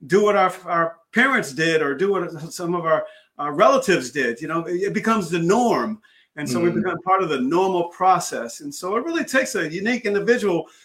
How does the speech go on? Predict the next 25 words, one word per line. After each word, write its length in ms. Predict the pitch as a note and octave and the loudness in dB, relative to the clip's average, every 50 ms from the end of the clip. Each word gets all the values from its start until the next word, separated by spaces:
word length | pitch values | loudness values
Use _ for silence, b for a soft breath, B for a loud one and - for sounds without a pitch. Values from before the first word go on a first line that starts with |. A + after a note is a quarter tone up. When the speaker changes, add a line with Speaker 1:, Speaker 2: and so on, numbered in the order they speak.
| b b b | b b b
Speaker 1:
to 100 | - F3+ | -8 -6
get, 340 | E3+ - G3+ G#3+ G#3+ - - - - - | -2 0 0 0 0 -2 -8 -12 -8 -6
to 80 | F3+ E3+ | -6 -4
find 320 | - G3+ G3+ G#3+ G#3 G3+ | -2 0 2 2 2 2
that 340 | F#3+ F3+ D#3+ - - D#3+ C#3+ | 2 2 0 -2 -6 -12 -14
drive 560 | - D#3+ F3 F3+ G3+ G#3 G3+ G3 F#3+ F3+ F3 | -4 0 2 2 4 4 2 2 2 2 0
or 220 | D#3 C#3 D#3+ D#3 D#3 | -2 -4 -2 -2 0
that 300 | E3+ E3 D#3 D3+ C3 - | 2 2 0 0 0 0
want, 640 | E3+ F#3+ A3+ B3+ A#3+ G3 C#3+ C3+ C3+ - - - - _ _ _ _ _ _ _ _ _ _ _ | 4 4 6 6 6 6 4 2 0 -6 -10 -10 -12 _ _ _ _ _ _ _ _ _ _ _
you 120 | - E3+ E3 | 0 2 4
know, 320 | D#3+ D3+ D#3 D#3 D#3 - - | 4 2 2 0 -4 -8 -6
to, 180 | - E3+ D3 - | -4 -4 -4 -4
to 160 | - F3 D#3+ | -4 -4 -2
get 120 | D3 F3+ | 0 2
out 220 | F3+ F3+ E3+ E3 E3 | 2 4 4 4 4
here 160 | F3 F3 E3 | 2 2 2
and, 140 | D#3+ D3 D3+ | 2 0 -2
and 240 | D#3+ D3+ C#3+ C3+ B2+ | -4 -4 -2 0 2
do 160 | C#3 F3+ F#3 | 4 4 4
it 80 | E3+ - | 4 2
for 140 | F#3+ F3+ F3 | 0 0 0
themselves. 600 | D#3 C#3 C3 - - F#3 E3+ D3 B2 B2 - - | 0 -2 -2 -4 -2 0 2 2 2 0 -2 -8
Because, 460 | D3+ C#3+ - D#3 C#3+ C#3+ C3 C3+ - _ _ _ _ _ _ _ _ - | -12 -10 -8 -6 -6 -6 -6 -8 -12 _ _ _ _ _ _ _ _ -14
you 80 | C3+ | -12
know, 280 | C#3 C3+ C3+ B2+ C3+ | -10 -10 -10 -12 -14